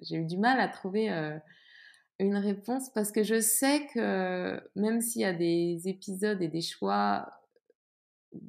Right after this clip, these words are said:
de ma vie qui semblent un peu incohérents par rapport à ce que je fais aujourd'hui,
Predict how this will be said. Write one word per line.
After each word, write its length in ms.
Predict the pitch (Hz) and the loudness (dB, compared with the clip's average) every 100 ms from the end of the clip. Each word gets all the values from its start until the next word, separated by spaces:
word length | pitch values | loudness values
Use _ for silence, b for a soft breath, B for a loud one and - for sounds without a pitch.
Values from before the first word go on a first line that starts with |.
| - - _ - | -16 -20 _ -8
de 100 | 170 | -4
ma 220 | 165 165 | -2 -2
vie 220 | 175 208 | -2 -4
qui 160 | 208 160 | -4 -8
semblent 360 | - 185 190 | -2 0 0
un 120 | 160 165 | 0 -2
peu 280 | 202 196 | -2 0
incohérents 460 | 180 170 180 175 196 | 0 0 -2 0 0
par 120 | 185 | 0
rapport 180 | 160 165 | 0 -2
à 40 | |
ce 80 | 165 | -4
que 80 | 185 | -6
je 80 | 175 | -6
fais 100 | 185 | -6
aujourd'hui, 680 | 170 180 185 240 262 254 | -2 -4 -2 2 2 0